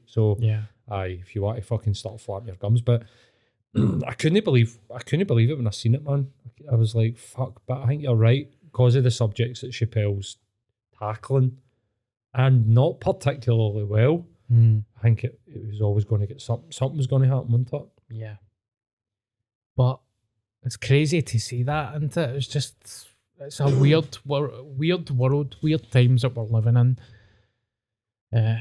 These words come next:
Speaker 2: I feel like a lot of people just, that's probably gonna open a door.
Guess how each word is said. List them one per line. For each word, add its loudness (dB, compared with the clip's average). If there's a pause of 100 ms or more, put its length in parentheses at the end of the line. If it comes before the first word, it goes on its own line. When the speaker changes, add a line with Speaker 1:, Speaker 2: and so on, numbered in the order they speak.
Speaker 2:
I -16
feel -2
like 0
a 2
lot 2
of -6
people 2
just, -6
that's 0
probably 4
gonna 4 (640)
open 2
a 6
door. 0